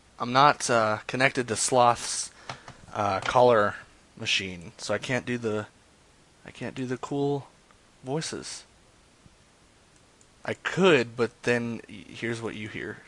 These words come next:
You hear, um, sound, voices.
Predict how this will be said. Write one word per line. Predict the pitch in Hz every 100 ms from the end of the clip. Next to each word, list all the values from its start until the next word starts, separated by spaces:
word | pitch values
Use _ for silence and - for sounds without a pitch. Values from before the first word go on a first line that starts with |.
| _ _ _
You | -
hear, | 113 120 117 110 117 - _ _ _ _ _ _ _ _ _ _ _ _ - -
um, | 69 80 78 76 57 62 71 76 - - - - 151 _ _ _ _ _ -
sound, | - - 135 135 131 135 - -
voices. | 127 123 - 127 127 139 -